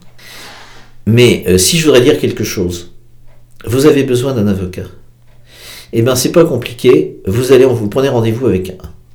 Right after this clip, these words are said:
Et vous lui exposez le problème. S'il n'est pas compétent pour traiter la question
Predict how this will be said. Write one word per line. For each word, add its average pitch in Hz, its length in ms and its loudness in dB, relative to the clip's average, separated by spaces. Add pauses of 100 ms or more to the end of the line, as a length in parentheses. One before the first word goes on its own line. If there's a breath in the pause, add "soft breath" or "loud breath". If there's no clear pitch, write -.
(800 loud breath)
Et 160 340 8
vous 135 140 -2
lui 147 80 2
exposez 135 340 2
le - 60 -2
problème. 104 400 -2 (120)
S'il - 300 2
n'est 180 80 6
pas 160 160 2
compétent 120 680 -6 (340)
pour 113 180 -4
traiter - 760 -2
la 110 140 2
question 110 600 -4